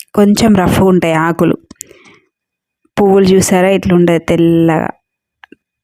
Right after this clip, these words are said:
చుట్టూ, పువ్వు చుట్టూ తెల్లగా ఉండి మధ్యలో ఇట్లా గింజలు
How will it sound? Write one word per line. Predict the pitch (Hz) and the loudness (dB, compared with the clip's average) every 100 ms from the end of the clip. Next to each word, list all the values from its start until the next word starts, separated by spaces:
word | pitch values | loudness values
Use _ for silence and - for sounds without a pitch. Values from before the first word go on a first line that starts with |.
| - - | -20 -4
చుట్టూ, | 190 185 _ 190 - - - | -4 -4 _ -2 -2 -8 -12
పువ్వు | - 196 190 | -4 -2 0
చుట్టూ | - 185 190 | -2 -2 -4
తెల్లగా | 185 175 175 180 180 | -2 0 0 0 0
ఉండి | 175 185 254 | 0 2 2
మధ్యలో | 226 175 - 185 180 | 2 -2 -2 0 0
ఇట్లా | 175 180 | -2 -2
గింజలు | 170 175 175 175 190 269 | 0 2 2 2 2 2